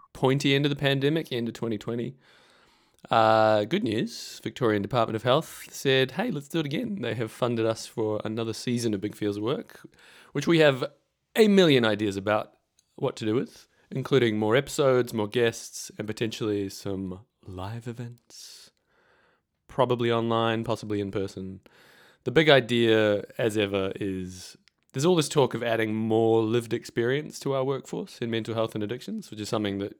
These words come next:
you and me have both been banging on about for years. And at the same time, we know that our mental health and addictions workforce is already chock full of people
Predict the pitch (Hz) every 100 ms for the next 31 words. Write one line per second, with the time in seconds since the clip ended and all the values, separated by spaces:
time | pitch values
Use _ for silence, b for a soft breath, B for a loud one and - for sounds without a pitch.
0 | _ - 101 101 104 98 _ 120 107 -
1 | 110 101 104 - b b b b b b
2 | - 113 117 113 110 113 117 107 117 175
3 | 196 - b b b b b b _ _
4 | - 139 143 117 110 123 147 120 - 110
5 | 104 139 127 104 98 107 151 127 117 113
6 | 107 104 104 101 98 85 _ 113 110 110
7 | 104 101 101 110 101 101 101 - 98 -
8 | 123 - 143 135 131 117 107 - 117 -
9 | - 110 131 - _ 104 - 98 - 101
10 | -